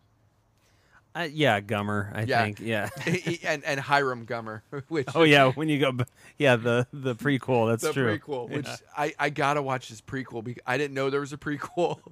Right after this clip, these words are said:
Speaker 2: <laughs>
Speaker 1: Yeah.
Speaker 2: There, I'm looking at all the movies. There's, there's a ton of 'em. There's one in snow,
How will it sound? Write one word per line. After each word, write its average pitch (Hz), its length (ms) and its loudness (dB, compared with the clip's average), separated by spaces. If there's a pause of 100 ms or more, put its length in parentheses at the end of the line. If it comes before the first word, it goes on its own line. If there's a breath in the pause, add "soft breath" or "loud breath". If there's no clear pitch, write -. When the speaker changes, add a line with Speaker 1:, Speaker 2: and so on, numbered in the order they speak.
(120)
Speaker 2:
<laughs> - 280 -18
Speaker 1:
Yeah. 120 100 -16
Speaker 2:
There, 190 180 2
I'm 147 380 -4
looking 151 420 -4
at 131 220 -2
all 131 240 -2
the 127 100 -8
movies. 123 440 -8
There's, 120 380 -8
there's 135 220 -8
a 135 80 -8
ton 151 360 -14
of 139 120 -8
'em. 123 180 -8
There's 120 180 -14
one 135 240 -8
in 131 120 -6
snow, 127 800 -6